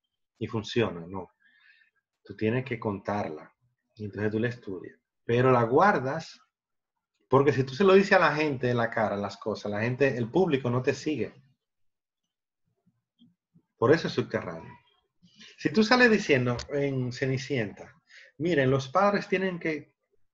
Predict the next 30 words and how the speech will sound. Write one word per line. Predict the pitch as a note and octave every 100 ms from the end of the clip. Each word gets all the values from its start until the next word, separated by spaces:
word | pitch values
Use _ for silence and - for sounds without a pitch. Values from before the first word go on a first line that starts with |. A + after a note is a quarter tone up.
| _
criar | - C#3 C3 D3+
a | F3
los | D#3+ C3 F3+
hijos | F#3 F3 -
como | C#3+ B2+
si | B2+
fueran | - D3+ D3
todos | D3 D#3 D#3
iguales", | C3+ A2+ G2+ F#2 F2+ - - _ _ _ _ _ -
deja | C#3 F#3+ A3
de | G3+
ser | G3+ F#3+
un | F3
cuento | F#3 G#3+ G#3 F#3+
de | D#3+
hadas | C3+ C3 C3
y | C3+
se | C#3
convierte | C#3+ D3 D3+
en | E3
una | F3 F3
prédica. | - G#3+ A2 G2+ - - - - - _ _ _ - - - - _ - - - - _ _ _ _ _ _ _ _ _ _ _
Entonces | D#3
está | E3 D#3+
muy | A#2+
bien, | A#2+ A3
las | D#3
prédicas | A2 F#2 G2 G#2+ F#3+ C#3+
son | A2+
necesarias | A2+ B2 - B2+ A#2 F#3+